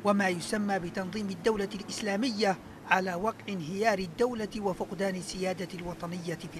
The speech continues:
اليمن. مئات الغارات التي نفذتها الطائرات الأمريكية بدون طيار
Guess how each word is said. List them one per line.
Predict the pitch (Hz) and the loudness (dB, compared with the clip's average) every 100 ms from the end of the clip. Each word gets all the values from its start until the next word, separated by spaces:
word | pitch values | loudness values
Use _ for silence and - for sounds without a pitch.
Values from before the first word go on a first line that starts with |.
| 147 | -4
اليمن. | 175 165 139 - - - - - | -2 -2 -4 -10 -14 -16 -10 -4
مئات | 196 233 247 240 | 0 2 2 0
الغارات | 208 202 190 196 220 | -4 2 2 4 2
التي | 208 185 - 175 | 0 -4 -4 -6
نفذتها | 160 - 175 208 202 | -6 -4 -4 -4 -2
الطائرات | 202 190 180 185 208 196 | -4 -2 -4 -2 -4 -4
الأمريكية | 190 170 175 180 165 - 208 190 | -6 -6 -6 -4 -6 -4 -2 0
بدون | 175 160 190 185 | -2 -2 -2 -2
طيار | 202 202 247 226 | -4 4 6 6